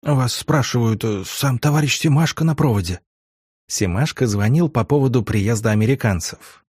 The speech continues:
Какое-то благотворительное общество, через которое уже переправляли пенициллин. И вот сейчас они нашли спонсоров и загорелись построить точно такую же фабрику, как и в Люберцах.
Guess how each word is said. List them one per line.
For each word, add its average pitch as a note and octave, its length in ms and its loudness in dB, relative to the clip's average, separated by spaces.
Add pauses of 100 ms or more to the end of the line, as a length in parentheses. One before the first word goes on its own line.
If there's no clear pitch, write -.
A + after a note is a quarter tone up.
(280)
Какое-то D#3 540 0
благотворительное G#2 960 0
общество, G2 640 -2
через B2 280 0
которое D#3 440 2
уже C3 240 2
переправляли B2 640 2
пенициллин. G#2 680 -2 (400)
И B2 120 4
вот F2+ 220 0
сейчас G2+ 680 -2
они C#3 200 2
нашли G2+ 380 0
спонсоров C#3 840 -2
и A#2 100 -2
загорелись A2+ 640 0
построить E3+ 680 0
точно C#3+ 420 0
такую G#2+ 400 -2
же G#2 180 0
фабрику, E3 640 0
как C3+ 280 0
и - 20 4
в G#2+ 100 2
Люберцах. F2+ 720 -4